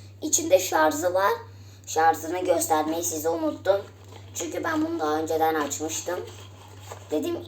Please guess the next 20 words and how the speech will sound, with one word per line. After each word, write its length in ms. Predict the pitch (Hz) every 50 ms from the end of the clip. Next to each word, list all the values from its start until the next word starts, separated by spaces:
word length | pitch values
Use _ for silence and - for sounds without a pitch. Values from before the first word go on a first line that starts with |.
| - -
güzelse 800 | - 262 294 - - 330 277 - - - 180 175 175 175 - - - - - -
belki 460 | 156 160 151 - - 170 156 139 113 - - - - -
arkadaşlara 840 | 294 294 294 - - 302 302 294 285 - - 277 285 294 - - - - 110
göstereyim. 640 | 135 139 139 - - 147 139 139 143 139 - - - - - - - - - - - - - - - - -
İzleyenlere 760 | - 285 277 262 262 277 269 262 254 262 262 262 262 285 302 381 - - - - - - - - -
abone 380 | 262 269 269 269 262 262 277 277
olsunlar 560 | 269 269 262 - 247 254 254 247 247 240 240
diye. 280 | 233 247 262 285 302 - - - - - - - - - - - - - - - - - - - - - - - - - - - - - - - - - - - - - - - - - - - - -
Ben 160 | 330 349 370
de 60 | 370
size 220 | 370 - - 359
gösterdim 640 | 359 359 349 359 349 - - 349 - - 440 415 415
de 180 | 294 294 285 269
şarjını 500 | 269 330 311 311 311 302 311 320 339 339
getirmeyi 460 | - - - - - 311 311 320 330
unutmuşum. 760 | 349 349 320 294 - - 269 262 - - - 196 440 453 - - - - - - - - - - - - - - - -
Şarjı 540 | - - - - 190 185 185 202 202 226 -
da 120 | 226 208 208
böyle 220 | 214 208 196 -
kısa. 460 | - - - - - 202 - 180 -